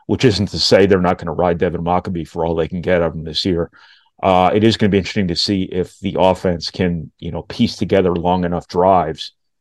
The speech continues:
uh, to keep the defense on the field, because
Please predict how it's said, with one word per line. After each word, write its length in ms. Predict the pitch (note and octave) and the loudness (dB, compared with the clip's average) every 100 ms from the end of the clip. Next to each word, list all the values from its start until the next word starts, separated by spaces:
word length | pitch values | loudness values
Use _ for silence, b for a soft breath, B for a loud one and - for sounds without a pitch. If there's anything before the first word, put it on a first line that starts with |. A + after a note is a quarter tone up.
| _ _ _ | _ _ _
uh, 280 | D#2+ E2+ D#2 | -6 -4 -4
to 120 | - | -6
keep 220 | - A2 G2+ | -6 -4 -2
the 80 | |
defense 460 | F2 G2 F#2 F2 - | -2 -2 -2 -6 -6
on 120 | D#2 | -8
the 60 | D2 | -10
field, 420 | - G#2+ E2+ D2 | -4 0 0 -2
because 640 | C2 - F2+ E2 D#2 - | -10 -2 2 2 -2 -10